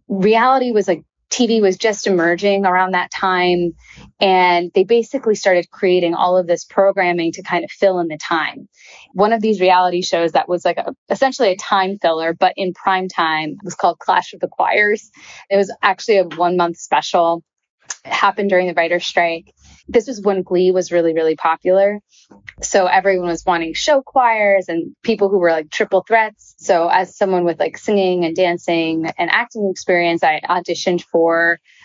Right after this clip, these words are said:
this show. And I was literally in college in New Haven, Connecticut. And I remember seeing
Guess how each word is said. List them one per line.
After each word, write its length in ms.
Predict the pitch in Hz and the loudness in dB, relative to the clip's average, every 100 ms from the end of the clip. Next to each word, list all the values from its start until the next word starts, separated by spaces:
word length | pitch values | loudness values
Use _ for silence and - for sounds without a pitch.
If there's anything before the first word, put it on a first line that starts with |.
| - - | -16 -4
this 240 | 214 - | -2 -2
show. 400 | - 196 165 - - | -2 0 0 -2 -2
And 100 | 196 | 0
I 40 | |
was 180 | 180 190 | 0 2
literally 280 | 233 240 202 | 2 2 -2
in 60 | |
college 500 | 190 185 180 180 175 | -2 0 2 0 -2
in 100 | 175 | -2
New 100 | 170 | 0
Haven, 280 | 175 175 175 | 0 0 -2
Connecticut. 600 | 170 165 165 - 160 156 170 | -2 -2 -4 -2 -2 -2 -2
And 80 | |
I 140 | 170 160 | -2 -2
remember 380 | 160 175 175 175 | -4 -4 -2 -4
seeing 640 | - 175 170 170 170 165 | -2 0 0 2 0 -2